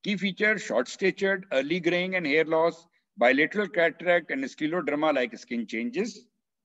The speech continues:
Neoplasm occur in ten percent of cases and are sarcomas, melanomas, leukemias, meningiomas, and some epithelial-derived carcinomas. Wiskott-Aldrich syndrome.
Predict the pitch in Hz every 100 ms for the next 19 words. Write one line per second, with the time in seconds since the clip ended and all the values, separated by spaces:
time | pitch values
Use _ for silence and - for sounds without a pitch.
0 | _ _ _ _ - 156 214 214 196 208
1 | 214 139 175 143 113 120 135 175 180 202
2 | 190 202 - 214 185 - 123 120 131 135
3 | 113 120 147 190 - _ _ - 123 127
4 | 165 190 202 208 165 143 131 139 147 156
5 | 165 165 139 123 107 143 151 156 156 151
6 | 131 120 120 120 107 120 123 131 135 139
7 | 131 _ _ _ _ _ - 139 139 151
8 | - 127 131 - 120 117 117 123 120 131
9 | 113 104 107 113 131 - 95 90 _ _
10 | _ _ _ _ _ _ _ _ _ _
11 | _ _ _ _ _ _ _ _ _ _
12 | _ _ _ 127 196 - 240 - - 262
13 | 294 156 170 - 98 - 80